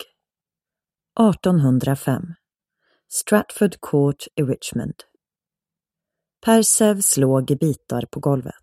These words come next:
Ena armen, som nu var skild från kroppen, höll fram Medusas avhuggna huvud som om han försökte försvara sig med det.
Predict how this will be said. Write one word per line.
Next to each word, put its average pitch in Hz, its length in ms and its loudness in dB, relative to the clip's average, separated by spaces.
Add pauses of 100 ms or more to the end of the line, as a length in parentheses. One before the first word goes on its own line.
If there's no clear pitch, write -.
(1040)
Ena 202 280 6
armen, 147 540 2
som 156 280 2
nu 143 100 6
var 143 140 4
skild 156 440 -2
från 139 280 -2
kroppen, - 540 -4 (400)
höll 185 180 2
fram 160 400 4
Medusas 151 720 2
avhuggna 151 680 0
huvud 123 480 0 (400)
som - 260 2
om 147 200 4
han 147 200 4
försökte 139 640 -2
försvara 175 580 2
sig - 160 -2
med 117 160 -6
det. - 120 -10